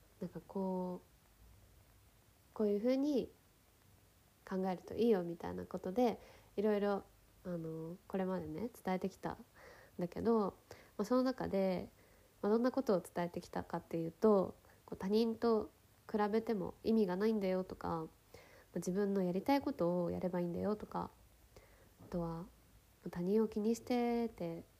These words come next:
気にしてばかりいたら、いつまでも自分軸では生きられないんだよとか、そういったことをね、あの、この活動をする中で伝えてて、で、もちろん、これらはさ、すごい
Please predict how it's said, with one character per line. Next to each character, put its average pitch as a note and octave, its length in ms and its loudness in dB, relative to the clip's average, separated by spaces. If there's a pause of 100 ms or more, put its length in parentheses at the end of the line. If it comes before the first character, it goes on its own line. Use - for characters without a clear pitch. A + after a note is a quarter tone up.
(180)
気 - 100 -8
に G#3+ 120 0
し G#3 40 -12
て G#3+ 120 -4
ば G#3+ 120 0
か G#3+ 140 -2
り F#3 80 -2
い F#3 40 -10
た G#3+ 140 -4
ら、 C4 340 0 (840)
い G#3 80 0
つ A#3+ 120 -4
ま A#3 160 4
で F3+ 100 -2
も F#3+ 280 0
自 F3+ 160 -4
分 A3 220 2
軸 G#3 220 -2
で F3 80 -4
は F3+ 120 -4
生 F3+ 80 -4
き - 100 -2
ら A#3 100 2
れ A#3+ 100 0
な A#3+ 120 0
い G3 60 -2
ん F3+ 60 -4
だ F3+ 80 -4
よ F#3 140 0
と - 120 -14
か、 - 140 -10 (720)
そ - 120 0
う B3 40 2
い - 20 2
っ A3+ 40 -18
た A#3+ 100 0
こ A#3+ 120 -2
と A#3 180 0
を E3+ 60 -2
ね、 F#3+ 360 -2 (220)
あ F3+ 60 -6
の、 E3 680 -6 (120)
こ - 100 -8
の F3 160 -2
活 - 260 -6
動 F3 200 -4
を F3+ 60 -8
す F3+ 120 -10
る F3+ 100 -2
中 F#3 260 -6
で F#3 420 -2 (460)
伝 F#3 120 -2
え F3+ 40 -4
て F#3 120 -12
て、 G3+ 420 -2 (640)
で、 G#3 60 -2
も G3+ 120 0
ち F4 120 2
ろ C4 140 2
ん、 G3 360 -2 (840)
こ A#3 120 0
れ A3+ 120 4
ら F#3 180 0
は E3 160 -4
さ、 D#3+ 280 -6 (300)
す - 140 -4
ご F#3+ 140 0
い E3+ 120 -2